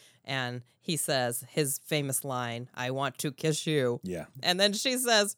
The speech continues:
Speaker 1: "I want to punch you." <laughs> And she wasn't trying to be funny, which makes it even more
Speaker 2: No,
Speaker 1: funny.
Speaker 2: I think it came from a sincere place.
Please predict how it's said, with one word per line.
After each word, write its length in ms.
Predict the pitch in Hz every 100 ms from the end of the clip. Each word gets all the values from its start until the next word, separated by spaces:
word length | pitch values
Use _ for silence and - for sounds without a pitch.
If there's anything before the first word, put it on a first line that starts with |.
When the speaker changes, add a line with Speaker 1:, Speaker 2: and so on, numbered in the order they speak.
| -
Speaker 1:
"I 200 | 220 233
want 260 | 233 247 254
to 140 | 311
punch 420 | 196 214 240 240
you." 140 | 320 359
<laughs> 60 | 330 - 403 - 440 - 605 - - - _ - - - 143 - 151 - - 339 - - 571 508
And 140 | 392 381
she 140 | -
wasn't 360 | 320 403 440 180
trying 280 | 247 233 240
to 60 | 220
be 140 | 190
funny, 380 | 196 185 175 147
which 240 | 147 143
makes 220 | 151 135
it 60 | 131
even 240 | 131 127 127
more 80 | 113
Speaker 2:
No, 280 | 113 104 90
Speaker 1:
funny. 220 | 127 113
Speaker 2:
I 40 |
think 160 | 123 131
it 140 | 135
came 220 | - 123 117
from 180 | 120
a 40 | 110
sincere 440 | - 107 - 107
place. 500 | 98 113 98 87 -